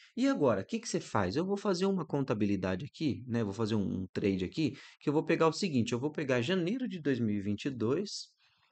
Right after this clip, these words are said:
né? Vou pegar até o dia de hoje, ó. Vamos pôr aqui, ó, período, vou colocar o último ano, vou puxar.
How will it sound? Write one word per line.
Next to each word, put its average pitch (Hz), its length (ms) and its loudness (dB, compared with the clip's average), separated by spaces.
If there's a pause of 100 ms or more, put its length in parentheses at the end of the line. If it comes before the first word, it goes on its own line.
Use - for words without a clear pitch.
(180)
né? 113 140 -4
Vou 131 100 -10
pegar 156 200 -4
até 156 160 -6
o 151 80 -2
dia 147 120 -4
de 139 160 -4
hoje, - 280 -8
ó. - 40 -16 (140)
Vamos - 160 -14
pôr - 140 -16
aqui, - 220 -16
ó, - 40 -20 (500)
período, 117 360 -6
vou 110 100 -10
colocar 113 240 -2
o 104 40 2
último 120 400 0
ano, 156 320 -4
vou 123 140 -6
puxar. 131 440 -4